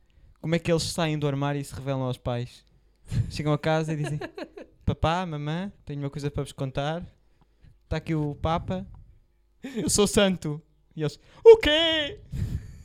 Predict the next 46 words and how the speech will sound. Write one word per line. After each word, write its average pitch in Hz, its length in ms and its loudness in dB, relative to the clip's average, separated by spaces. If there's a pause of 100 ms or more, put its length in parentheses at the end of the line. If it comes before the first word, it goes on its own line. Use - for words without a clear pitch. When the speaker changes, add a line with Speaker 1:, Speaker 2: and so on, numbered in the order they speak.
(120)
Speaker 1:
Tanta 285 280 6
educação 269 800 0 (240)
para 381 100 -6
acabar 285 340 0
nisto. 294 360 -6
Speaker 2:
Para 196 100 -4
acabar 185 340 -2
isto? 202 440 -10 (160)
Speaker 1:
Eu 285 80 -8
inscrevi-te 277 420 -6
no 262 100 -4
colégio 277 300 0
católico. 269 760 -2 (140)
O 233 120 -8
erro 254 120 2
foi 269 160 -4
meu." 262 520 -8
Estás 147 220 -10
a 151 40 -6
ver? 160 240 -8
Speaker 2:
Apanhaste 254 480 -4
lepra? 269 440 -2 (220)
Speaker 1:
<laughs> 208 340 0
Speaker 2:
Tua 202 160 -2
causa, 220 440 0
não 214 60 -12
foi 320 140 -14
por - 100 -14
minha 247 160 -12
causa. 220 480 -10 (1000)
Ah, 156 100 -8
eu 151 80 -10
tinha 180 180 -4
lepra, - 300 -2
não 151 120 -6
deviam 113 180 -10
ter 113 140 -12
lepra. 110 340 -14 (120)
Mas 131 120 -8
tinham, 131 260 -12
era 139 160 -2
a 135 60 -2
febre 127 280 -6
tifoide, 117 460 -10
ou 107 140 -10
caralho. 110 140 -10